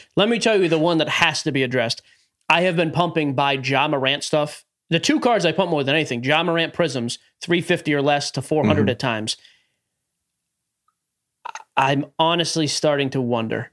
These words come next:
Speaker 2: Oh,
Speaker 1: that
Speaker 2: don't you
Speaker 1: there
Speaker 2: dare.
Speaker 1: is so mu-, I'm not selling
Speaker 2: Is he
Speaker 1: what I've got yet, but there is so little attention on him. Maybe once the playoffs start, especially if they can get into a full series, it gets interesting.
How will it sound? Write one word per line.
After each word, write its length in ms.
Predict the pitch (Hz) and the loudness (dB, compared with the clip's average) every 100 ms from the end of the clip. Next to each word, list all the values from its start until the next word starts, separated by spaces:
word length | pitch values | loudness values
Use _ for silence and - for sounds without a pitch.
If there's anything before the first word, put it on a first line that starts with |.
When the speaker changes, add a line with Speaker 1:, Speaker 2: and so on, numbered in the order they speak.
| - | 0
Speaker 2:
Oh, 240 | 123 135 | 2 4
Speaker 1:
that 320 | 143 143 127 120 | 4 4 0 -2
Speaker 2:
don't 380 | 117 123 110 117 | -6 -6 -6 -2
you 80 | |
Speaker 1:
there 100 | 165 196 | 2 2
Speaker 2:
dare. 120 | 185 | 2
Speaker 1:
is 140 | 160 | 0
so 460 | - - - 196 233 | -2 -2 0 2 2
mu-, 100 | 220 | 0
I'm 140 | 180 226 | 0 0
not 180 | 247 | -4
selling 280 | - - 214 | -4 2 4
Speaker 2:
Is 60 | 214 | 4
he 100 | 247 | 4
Speaker 1:
what 80 | 196 | 2
I've 160 | 175 | 0
got 240 | 175 196 - | 0 0 -2
yet, 280 | 196 185 - | 0 0 -2
but 200 | 151 160 | -4 0
there 180 | 180 170 | 2 2
is 120 | 156 | 0
so 340 | - - 202 214 | -2 0 2 2
little 520 | 214 151 165 170 165 | 0 2 2 2 0
attention 460 | 143 - 160 156 135 | -2 0 -2 0 -2
on 120 | 127 | -2
him. 320 | 131 123 117 - _ _ _ 143 | 0 -2 -2 -8 _ _ _ 2
Maybe 360 | 180 226 269 | 4 4 2
once 240 | 247 240 220 | 0 0 -2
the 60 | |
playoffs 400 | - 208 202 190 | 0 0 2 0
start, 380 | - 190 175 175 | -2 0 0 0
especially 440 | - - 160 156 | -4 0 0 2
if 60 | 165 | 0
they 100 | 160 | 0
can 120 | 151 | 0
get 140 | 143 156 | 0 2
into 220 | 156 147 | 2 0
a 40 | |
full 260 | 131 151 139 | -2 -2 -2
series, 500 | - - 143 156 151 | -2 0 2 2 0
it 60 | 143 | 0
gets 200 | 139 139 | 0 0
interesting. 560 | 135 160 - 170 175 | 0 -4 -2 -2 -2